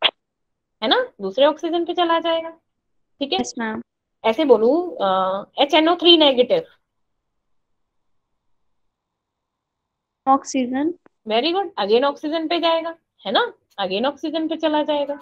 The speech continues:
Speaker 1: तो इस तरीके से हमारे क्या हो जाएंगे, हम formal charge निकाल लेंगे। ठीक है, अब समझ आया? Verbally करने की जरूरत तो नहीं पड़ी?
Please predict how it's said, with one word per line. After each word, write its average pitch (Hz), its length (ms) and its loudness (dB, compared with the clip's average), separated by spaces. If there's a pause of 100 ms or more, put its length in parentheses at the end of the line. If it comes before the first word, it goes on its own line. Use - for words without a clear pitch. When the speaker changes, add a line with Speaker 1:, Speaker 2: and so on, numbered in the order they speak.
(580)
Speaker 1:
तो 330 80 2
इस 415 220 2
तरीके 262 320 4
से 262 100 0
हमारे 247 320 4
क्या 247 180 2
हो 214 100 2
जाएंगे, 196 280 -4
हम 208 140 -6
formal 202 340 -2
charge 185 340 -4
निकाल 170 340 -6
लेंगे। - 300 -20 (920)
ठीक 247 160 -2
है, 415 80 6 (500)
अब 254 120 6
समझ 311 300 2
आया? 320 220 4 (500)
Verbally 262 520 6 (800)
करने 269 240 2
की 311 120 -4
जरूरत 302 320 -4
तो 330 80 -2
नहीं 330 160 -6
पड़ी? 359 180 -2